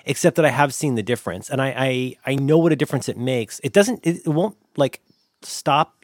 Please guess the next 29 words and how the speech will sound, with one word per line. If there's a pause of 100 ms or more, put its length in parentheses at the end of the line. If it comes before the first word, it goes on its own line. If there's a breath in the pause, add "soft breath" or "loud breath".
your
kid
from
getting
sick,
but
it
makes (320 soft breath)
a
huge
difference. (400 soft breath)
'Cause
you
just
think
about,
like,
we
go
downtown,
we
ride
public
transit,
we
go
to
the
movies,